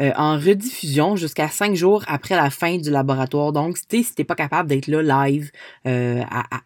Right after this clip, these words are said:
à l'heure précise où est-ce que moi je suis, euh, justement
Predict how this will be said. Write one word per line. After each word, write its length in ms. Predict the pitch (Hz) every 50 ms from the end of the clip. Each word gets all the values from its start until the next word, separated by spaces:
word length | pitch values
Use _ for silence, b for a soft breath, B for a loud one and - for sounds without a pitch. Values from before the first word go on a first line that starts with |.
| _
à 180 | - 131 135 147
l'heure 480 | 151 151 160 160 156 160 165 160 135
précise 640 | - - - 160 143 - - 165 160 156 165 151 147
où 60 | 151
est-ce 120 | 143 -
que 80 | - 147
moi 200 | 139 139 147 156
je 60 | 151
suis, 480 | - - 147 143 143 147 151 151 147 139
euh, 280 | 127 120 110 - 80 - _ _ _ _ _ - - - _ _ _
justement 440 | - 175 196 - - 139 131 139